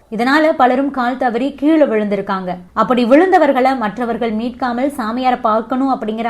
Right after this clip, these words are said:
ஆவலால மற்றவர்களையும் மிதிச்சுட்டே ஓடியதா சொல்லப்படுது. இதனால கீழே விழுந்தவர்கள் படுகாயமடைந்து இறந்து போயிருக்காங்க. மேலும் இந்த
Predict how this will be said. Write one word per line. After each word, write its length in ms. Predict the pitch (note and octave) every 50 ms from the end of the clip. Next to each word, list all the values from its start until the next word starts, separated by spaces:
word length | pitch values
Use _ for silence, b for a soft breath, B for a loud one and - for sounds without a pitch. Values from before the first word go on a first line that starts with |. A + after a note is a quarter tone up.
| G#3+ F#3+
ஆவலால 480 | G3 G#3 A3 G#3+ G3+ G3 F#3 F3 F3+ G3+ C4+ E4+ E4 B B B B B _ _
மற்றவர்களையும் 840 | - F3 F#3+ G3+ G3+ C4 D#4 D4 D4+ D4 C#4 C#4 C#4 D4+ D#4+ D4 A#3+ A#3
மிதிச்சுட்டே 460 | B3+ A#3+ C#4+ D4 - D4 A3 D4 D4+ D4
ஓடியதா 480 | B3+ A#3 A#3 A#3 A#3+ A3 G#3 A3 B3 C#4 C4+
சொல்லப்படுது. 560 | C4+ A3+ G#3 G3 - - F#3 F#3 F3+ F3+ - b b b b b
இதனால 560 | - F3 G3+ G3 G#3 A#3 C4 C#4 C4 C#4 C#4
கீழே 360 | C#4+ - E4 F4 E4+ E4+ E4 C#4
விழுந்தவர்கள் 640 | G#3+ A#3 B3 B3 A#3+ A#3+ A3 A3+ A3 G#3 B3 C#4 C4+ C4+
படுகாயமடைந்து 760 | A3+ A3 A#3 C4+ C#4+ C4+ B3+ B3 G#3+ G#3 G3 G3+ G3+ G#3 A3+
இறந்து 340 | C4+ C4 B3 A3 G#3+ G3+ G3+
போயிருக்காங்க. 560 | - G#3 G3+ G3 F#3 G3 G3+ G3 G3+ G3+ G#3 G3+ F#3 - - - _ _ b b b b b b -
மேலும் 280 | G#3 G#3+ A3+ A#3 A#3 A#3
இந்த 260 | A3+ G#3 F#3+ G3 F#3+